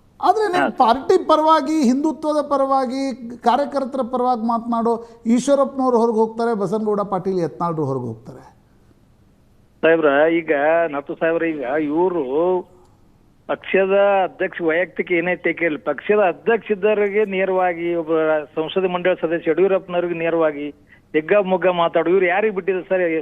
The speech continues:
Speaker 2: ಈ ಶಿವಮೊಗ್ಗ ಮೇಡಮ್ ಬಿಟ್ಟಿದ್ದಾರೆ. ಶಿವಮೊಗ್ಗ ಮೇಡಮ್ ಬಹಳಷ್ಟು ಕ್ಲೋಸ್ ಇದ್ದಾರೆ. ಆ ವರ್ಡ್ಸ್ಗಳನ್ನ ನಾವು ಇವತ್ತು ಮಾತಾಡ್ಬಿಡ್ದು. ಒಬ್ರು ಹೆಣ್ಮಕ್ಳು ಮಾತಾಡಿದ ವರ್ಡ್ಸ್ಗಳನ್ನ ಆಗಿನ ಕಾಲದಲ್ಲಿ ಮಾತಾಡಿದ್ರು. ಪ್ರಹ್ಲಾದ್ ಜೋಶಿ ಮಾತಾಡಿದ್ರು, ಆ, ಜಗದೀಶ್ ಶೆಟ್ಟಿ, ಭಟ್ಟ, ಶೆಟ್ಟಿ ಕೂಡ ಪಕ್ಷ
Speaker 1: ಶೆಟ್ಟಿ,
Speaker 2: ಹಾಳು
Speaker 1: ಭಟ್ರು
Speaker 2: ಮಾಡೋದು ಇವರೇ
Speaker 1: ಅಂದ್ರು.
Speaker 2: ಮಾತಾಡಿದ್ರು. ಹ್ಞೂ, ಶೆಟ್ಟಿ, ಶೆಟ್ಟಿ ಮತ್ತು ಭಟ್ಟ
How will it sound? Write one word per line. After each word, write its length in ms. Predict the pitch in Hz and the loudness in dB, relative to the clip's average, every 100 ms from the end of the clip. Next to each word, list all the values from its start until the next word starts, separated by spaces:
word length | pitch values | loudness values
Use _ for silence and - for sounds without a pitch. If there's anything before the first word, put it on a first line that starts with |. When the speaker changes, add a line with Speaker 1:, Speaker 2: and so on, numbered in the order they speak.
| - _ _ | -6 _ _
Speaker 2:
ಈ 40 | 160 - | -4 0
ಶಿವಮೊಗ್ಗ 320 | 170 185 175 | 0 0 0
ಮೇಡಮ್ 240 | 175 175 | -2 -2
ಬಿಟ್ಟಿದ್ದಾರೆ. 380 | 160 147 165 180 | -4 -2 0 0
ಶಿವಮೊಗ್ಗ 420 | 165 175 180 175 | 2 0 0 -2
ಮೇಡಮ್ 160 | 180 165 | -2 -2
ಬಹಳಷ್ಟು 320 | 151 170 - | -2 -4 -4
ಕ್ಲೋಸ್ 260 | - 165 156 | 0 0 0
ಇದ್ದಾರೆ. 280 | 143 135 - - - | -2 -4 -8 -20 -4
ಆ 140 | 147 160 | 0 2
ವರ್ಡ್ಸ್ಗಳನ್ನ 580 | 147 180 190 190 190 196 | 2 2 0 0 -2 0
ನಾವು 100 | 190 | -2
ಇವತ್ತು 160 | 160 | -2
ಮಾತಾಡ್ಬಿಡ್ದು. 540 | 147 151 185 175 151 147 | -4 -2 0 0 0 -2
ಒಬ್ರು 180 | 139 143 _ - _ - | -6 -14 _ -20 _ -10
ಹೆಣ್ಮಕ್ಳು 440 | 151 190 208 202 | -2 0 2 2
ಮಾತಾಡಿದ 440 | 175 165 180 170 | 2 2 2 2
ವರ್ಡ್ಸ್ಗಳನ್ನ 480 | 175 165 160 160 180 | 2 2 0 -2 0
ಆಗಿನ 300 | 175 151 160 | 0 0 -4
ಕಾಲದಲ್ಲಿ 320 | 156 160 160 | -2 -2 0
ಮಾತಾಡಿದ್ರು. 460 | 156 151 147 139 139 | -2 0 -2 -2 -4
ಪ್ರಹ್ಲಾದ್ 300 | 151 151 175 | -2 0 2
ಜೋಶಿ 260 | 165 175 180 | 0 0 0
ಮಾತಾಡಿದ್ರು, 640 | 151 147 147 143 147 143 | -2 -2 -2 0 -2 -4
ಆ, 680 | - _ _ _ - 151 147 | -6 _ _ _ -2 0 2
ಜಗದೀಶ್ 340 | 139 175 185 | 2 2 2
ಶೆಟ್ಟಿ, 320 | 180 170 151 | 0 0 0
ಭಟ್ಟ, 280 | 147 170 - 175 160 | 0 -2 0 0 0
ಶೆಟ್ಟಿ 220 | 156 170 | -4 -2
ಕೂಡ 180 | 175 170 | -2 0
ಪಕ್ಷ 240 | 170 156 | 0 2
Speaker 1:
ಶೆಟ್ಟಿ, 200 | 180 196 | 2 4
Speaker 2:
ಹಾಳು 60 | 202 | 4
Speaker 1:
ಭಟ್ರು 100 | 175 | 4
Speaker 2:
ಮಾಡೋದು 180 | 160 185 | 2 2
ಇವರೇ 140 | 170 | 2
Speaker 1:
ಅಂದ್ರು. 160 | 175 175 | 2 0
Speaker 2:
ಮಾತಾಡಿದ್ರು. 480 | 147 143 131 127 | -2 -2 -6 -8
ಹ್ಞೂ, 580 | - _ _ _ 185 190 | -12 _ _ _ -2 -2
ಶೆಟ್ಟಿ, 580 | - 185 - 220 214 - | 0 -2 2 2 2 0
ಶೆಟ್ಟಿ 320 | 185 185 - | -4 -4 -4
ಮತ್ತು 200 | 233 196 | -2 -2
ಭಟ್ಟ 260 | 165 170 | -2 -2